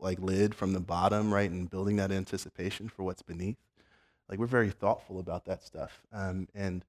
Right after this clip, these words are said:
you know, I, I can get really verbose about this stuff 'cause I, I care quite a bit. Um, you know, Johnny Ive at, at Apple said something that stuck with me for a while at a conference a couple years ago.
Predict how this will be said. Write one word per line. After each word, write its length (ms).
you 80
know, 60
I, 120
I 120
can 220
get 160
really 260
verbose 340
about 200
this 100
stuff 160
'cause 120
I, 160
I 80
care 400
quite 360
a 40
bit. 300
Um, 400
you 100
know, 60
Johnny 260
Ive 280
at, 180
at 120
Apple 260
said 200
something 240
that 120
stuck 240
with 140
me 100
for 200
a 60
while 460
at 60
a 60
conference 400
a 40
couple 200
years 200
ago. 280